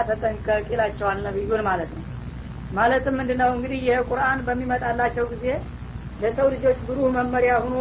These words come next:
እንደ መምጣቱ ሁሉም የሰው ልጆች በልሳና በደስታ መቀበልና መከተል ነበረባቸው።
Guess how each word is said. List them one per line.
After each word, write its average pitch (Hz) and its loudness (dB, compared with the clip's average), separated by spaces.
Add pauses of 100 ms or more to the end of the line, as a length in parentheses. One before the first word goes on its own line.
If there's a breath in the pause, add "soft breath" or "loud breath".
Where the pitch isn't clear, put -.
(120)
እንደ 247 -2
መምጣቱ 247 0 (640)
ሁሉም 269 2
የሰው 247 2
ልጆች 254 0
በልሳና 247 0
በደስታ 240 -2
መቀበልና 240 0
መከተል 240 -2
ነበረባቸው። 220 0